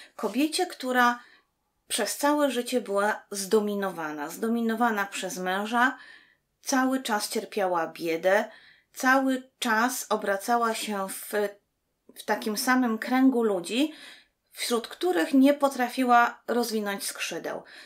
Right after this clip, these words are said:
To była taka kobieta wiecznie zmęczona, wiecznie niezadowolona, niespełniona. Kobieta, która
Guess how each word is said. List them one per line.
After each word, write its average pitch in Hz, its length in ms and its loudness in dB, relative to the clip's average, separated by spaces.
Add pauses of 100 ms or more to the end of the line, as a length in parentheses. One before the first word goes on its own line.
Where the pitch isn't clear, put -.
(140)
To 359 120 0
była 339 220 2
taka 285 260 0
kobieta 240 500 0
wiecznie 220 560 0
zmęczona, 220 720 0
wiecznie 202 680 -4
niezadowolona, 185 1080 0 (560)
niespełniona. 220 1200 6 (460)
Kobieta, 285 520 2
która 240 760 2